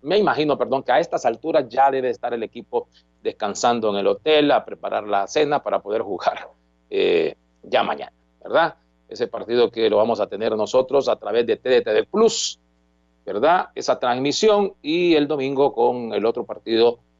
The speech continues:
entre Maratón Platense. Se han pronosticado lluvias, parece que se, este fin de semana una nueva,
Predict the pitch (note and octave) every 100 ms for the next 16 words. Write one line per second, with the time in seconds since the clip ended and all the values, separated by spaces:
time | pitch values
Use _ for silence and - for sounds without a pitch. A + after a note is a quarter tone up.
0 | _ B2 B2+ - C3 B2 B2 G#2+ - A2
1 | A2 G#2+ - - G#2+ - - D#3 D3 D#3
2 | D3 B2 - C#3+ C3 A#2+ - F3+ D3+ C3
3 | C#3 - - - - A#2 A#2+ A2 - _
4 | _ _ _ _ _ _ _ _ - G2+
5 | G2+ A2 A2+ - C3 B2+ A#2+ A2+ C3 B2
6 | A#2+ B2 A#2+ A2+ A2+ C3 B2 G#2